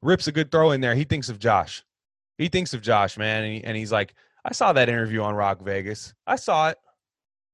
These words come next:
How about that, Josh?" Like, I think he's got a little bit of that to him. I think he's pissed off at the fans. He's got rabbit ears. Derek Carr's got rabbit ears. He hears everything, either secondhand through his brothers or firsthand. I think he's, I, I think he sees what we're saying, even, even if he's blocked you, if you know what I'm saying. I,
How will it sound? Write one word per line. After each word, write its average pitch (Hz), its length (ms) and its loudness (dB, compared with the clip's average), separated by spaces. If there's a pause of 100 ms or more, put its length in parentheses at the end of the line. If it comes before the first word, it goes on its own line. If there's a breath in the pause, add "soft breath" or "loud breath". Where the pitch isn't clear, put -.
(460)
How 190 80 2
about 185 160 4
that, 156 180 2
Josh?" 117 320 0
Like, 123 140 -2
I 147 100 2
think 220 180 -8
he's 220 140 -10
got 175 180 2
a 175 40 4
little 160 140 -2
bit 147 100 -10
of 139 60 -2
that 131 180 -2
to 120 120 -6
him. 113 60 -2
I 120 100 -2
think 196 120 -8
he's 247 100 -12
pissed - 240 -2
off 151 160 0
at - 80 -16
the 135 60 -10
fans. 117 320 -6
He's 120 120 -10
got 170 220 4
rabbit 120 300 2
ears. 95 340 -8
Derek 139 220 -2
Carr's 147 180 0
got 120 200 2
rabbit 104 280 0
ears. 92 160 -8
He 117 60 -4
hears 117 200 -2
everything, 98 420 -4 (300 soft breath)
either 107 220 -4
secondhand 147 600 -2
through 135 100 -4
his 110 120 -4
brothers 135 420 2
or 170 160 2
firsthand. 101 420 -4
I 98 80 -4
think 156 120 -12
he's, 147 140 -16 (140)
I, 87 60 -10 (500)
I 196 60 -16
think 208 160 -12
he 196 100 -10
sees 147 560 -10
what 113 260 -8
we're 107 120 -12
saying, 98 260 -8
even, 123 160 -10 (460 soft breath)
even 156 200 -4
if 139 80 -4
he's 131 140 -4
blocked 117 320 4
you, 90 80 -4
if 87 140 -10
you 104 60 -8
know 92 60 -4
what 90 100 -6
I'm 90 100 -12
saying. 57 260 -10
I, 87 160 -12